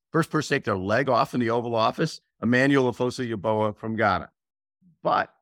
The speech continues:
the president of Ghana, up until that point, had done nothing to help Emmanuel with his idea of getting a disability act passed in Ghana. Well, the next day,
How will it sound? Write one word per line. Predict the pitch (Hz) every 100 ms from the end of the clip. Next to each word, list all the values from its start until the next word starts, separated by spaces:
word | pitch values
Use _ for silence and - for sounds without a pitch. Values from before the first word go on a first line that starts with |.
| _ _
the | 117
president | - 175 208 214 180
of |
Ghana, | 139 151 143
up | 98
until | 123 110 101
that | 104 -
point, | 139 135 - _ _ _
had | 127 117
done | 120 113
nothing | 123 127 135
to | 113
help | 131 120
Emmanuel | 107 101 98 113 117 123
with | 107 101
his | 104
idea | 95 92 101 110
of | 113 87 85
getting | 107 104 104 -
a | 98 92
disability | 104 107 98 87 95 107 107
act | 110 - -
passed | 90 110 -
in | 101
Ghana. | 92 95 120 156 _ _ _ _ _ -
Well, | 113 107
the | 98 107
next | 110 123 - -
day, | 143 185 139 117